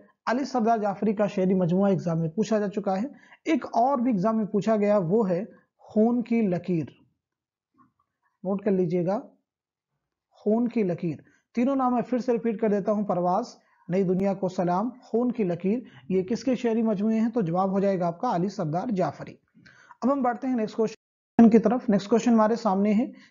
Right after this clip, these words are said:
किताब तनकीदी अफकार के मुसन्निफ कौन हैं? किताब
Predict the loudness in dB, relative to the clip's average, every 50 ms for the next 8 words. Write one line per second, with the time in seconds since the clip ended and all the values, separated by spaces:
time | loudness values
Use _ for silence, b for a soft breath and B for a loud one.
0 | B B -2 0 2 2 0 0 -2 -2 -2 -2 -2 0 2 2 4 4 4 2
1 | 2 0 -2 0 2 2 2 2 2 0 2 2 2 2 2 0 0 0 2 2
2 | 2 2 0 -2 0 2 2 2 2 2 -2 -4 -6 -12 _ _ _ _ _ _
3 | _ _ -4 -2 0 2 2 2 2 2 0 -4